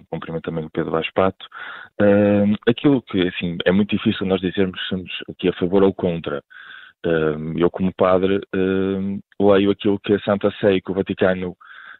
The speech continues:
ah, publica, ahm, no sentido de obediência e de perceber aquilo que, efetivamente, o Vaticano nos está a pedir. Aquilo que me parece que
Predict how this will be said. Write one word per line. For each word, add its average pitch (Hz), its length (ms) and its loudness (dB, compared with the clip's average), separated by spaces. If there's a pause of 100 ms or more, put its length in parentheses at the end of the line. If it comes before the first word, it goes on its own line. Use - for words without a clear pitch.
ah, 87 560 0
publica, 110 680 2 (120)
ahm, 104 640 -2 (240)
no 101 140 -4
sentido 98 320 -2
de 101 40 2
obediência 101 540 0
e 110 60 -2
de 98 60 -14
perceber 87 420 -2
aquilo 92 300 -2
que, - 120 -4
efetivamente, 101 580 -4
o 208 80 -10
Vaticano 214 400 -2
nos 226 80 -6
está - 160 0
a 113 60 0
pedir. 104 340 0 (500)
Aquilo 98 240 2
que - 120 -6
me 117 80 -2
parece 87 340 2 (160)
que 90 160 0